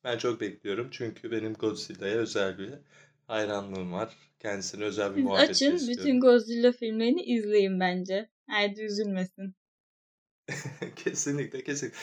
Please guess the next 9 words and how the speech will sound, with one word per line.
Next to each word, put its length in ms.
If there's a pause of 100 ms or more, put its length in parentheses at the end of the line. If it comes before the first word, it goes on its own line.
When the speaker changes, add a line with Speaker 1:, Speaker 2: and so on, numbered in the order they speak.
(140)
Speaker 1:
İkinci 320
filme 500 (200)
kefil 260
olmuyorum 360
ama 180
birinci 260
filmi 400 (360)
beğeneceğinize 800 (140)
eminim. 420